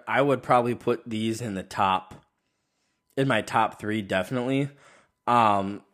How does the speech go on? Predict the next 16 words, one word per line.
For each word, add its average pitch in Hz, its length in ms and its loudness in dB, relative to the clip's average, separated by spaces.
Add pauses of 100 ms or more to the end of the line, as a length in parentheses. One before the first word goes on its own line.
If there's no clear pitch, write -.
(200)
definitely 120 420 0
with 104 280 -6
the, 101 180 -6
uh, 87 140 -2
Truly 113 340 -4
lemonades 101 480 -6
as 87 140 -10
well. 92 200 -2
Those 95 240 -8
are 90 60 -12
bomb 92 320 -2
if - 160 -14
you 95 80 -8
haven't 82 160 -10
had 90 240 -12
those. 90 400 -6